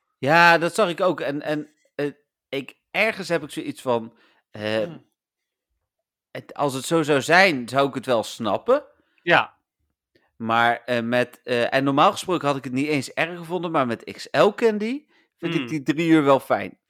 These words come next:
Speaker 2: Ja, nee, dat is helemaal waar inderdaad. Ja, ik
Speaker 1: Ik ben
Speaker 2: had
Speaker 1: wel
Speaker 2: niet eens
Speaker 1: gesloopt altijd na
Speaker 2: ik
Speaker 1: zes
Speaker 2: had niet
Speaker 1: uur,
Speaker 2: eens
Speaker 1: hoor.
Speaker 2: nagedacht over die X L Candy inderdaad.
Speaker 1: Ja, dat is voor mij de allerbelangrijkste reden waarom
Speaker 2: Ja.
Speaker 1: zes uur moet blijven.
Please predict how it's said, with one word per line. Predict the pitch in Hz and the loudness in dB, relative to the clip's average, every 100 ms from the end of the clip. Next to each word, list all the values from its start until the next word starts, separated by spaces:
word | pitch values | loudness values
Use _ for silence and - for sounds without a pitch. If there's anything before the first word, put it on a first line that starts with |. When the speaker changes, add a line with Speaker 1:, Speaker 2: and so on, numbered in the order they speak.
| _ _ | _ _
Speaker 2:
Ja, | 139 147 139 | 0 0 0
nee, | 143 131 | -4 -8
dat | 143 147 | -8 -12
is | 151 | -10
helemaal | 156 156 127 | -8 -6 -2
waar | 127 127 120 | 0 0 -4
inderdaad. | 113 113 113 127 | -12 -8 -8 -8
Ja, | 127 | -8
ik | |
Speaker 1:
Ik | 131 | -2
ben | 117 | 2
Speaker 2:
had | 147 | 4
Speaker 1:
wel | |
Speaker 2:
niet | 180 | 2
eens | 190 | 0
Speaker 1:
gesloopt | 135 190 190 - | -6 0 2 2
altijd | 113 92 90 92 | 0 -2 -6 -6
na | 98 | -6
Speaker 2:
ik | 95 | -6
Speaker 1:
zes | - 160 | -4 -4
Speaker 2:
had | 185 | -2
niet | 180 | -2
Speaker 1:
uur, | |
Speaker 2:
eens | 170 | -2
Speaker 1:
hoor. | 139 | -4
Speaker 2:
nagedacht | 135 151 208 151 127 120 - | -2 -2 -2 -4 -6 -8 -10
over | 135 120 | -14 -14
die | 135 | -16
X | 127 | -14
L | 143 156 | -12 -12
Candy | 156 120 117 | -10 -12 -12
inderdaad. | 117 113 110 113 135 - _ _ _ | -16 -16 -12 -10 -12 -14 _ _ _
Speaker 1:
Ja, | - 139 | 0 2
dat | 135 156 | 6 4
is | 202 | 2
voor | - 180 | -4 2
mij | 180 | 4
de | 160 | 4
allerbelangrijkste | 185 202 180 180 165 147 151 | 2 2 0 0 0 -2 -2
reden | 147 139 | -2 0
waarom | 131 127 | 0 0
Speaker 2:
Ja. | 143 120 | 0 -2
Speaker 1:
zes | 110 | -4
uur | 117 | -6
moet | 104 | -6
blijven. | 95 87 92 98 | -8 -10 -10 -16